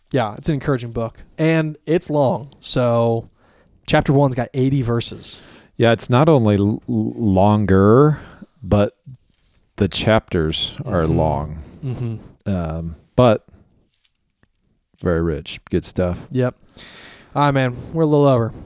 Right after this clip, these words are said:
Speaker 1: I'll, uh,
Speaker 2: It's your turn.
Speaker 1: I'll pray for us, man. Father, thanks for your word. We thank you that Jesus, uh, your son, is what the Old Testament points to, and we pray, Father, that as we read the New Testament,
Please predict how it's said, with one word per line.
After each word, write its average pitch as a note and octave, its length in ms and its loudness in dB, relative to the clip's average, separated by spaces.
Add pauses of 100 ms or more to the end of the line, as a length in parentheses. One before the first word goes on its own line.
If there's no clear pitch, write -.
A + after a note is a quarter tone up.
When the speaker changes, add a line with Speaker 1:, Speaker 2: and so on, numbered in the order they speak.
Speaker 1:
I'll, D3 340 0
uh, B2+ 320 0
Speaker 2:
It's - 180 -10
your F#2+ 120 0
turn. D3 340 -2
Speaker 1:
I'll C#3 160 -2
pray A#2 160 0
for - 160 -14
us, - 120 -16
man. - 280 -20 (960)
Father, C#3+ 220 4
thanks D#3 180 2
for D3+ 60 0
your C3 80 4
word. C#3+ 340 6
We C3 120 0
thank C#3 220 -4
you C#3 80 0
that B2 280 -4 (640)
Jesus, C#3+ 580 2 (260)
uh, A#2 520 -6 (120)
your C#3+ 140 2
son, D3 600 0 (840)
is A2+ 960 -4
what - 200 -4
the C#3+ 100 2
Old D3+ 160 4
Testament D#3 340 0
points D3+ 300 -4
to, D#3+ 220 2
and C#3 80 -2
we C3 100 -2
pray, C#3+ 240 -2
Father, C3+ 320 0
that B2 260 -4
as C3 240 -2
we C3+ 80 2
read C3 280 -2
the B2 60 -4
New C3+ 160 0
Testament, D#3 540 -2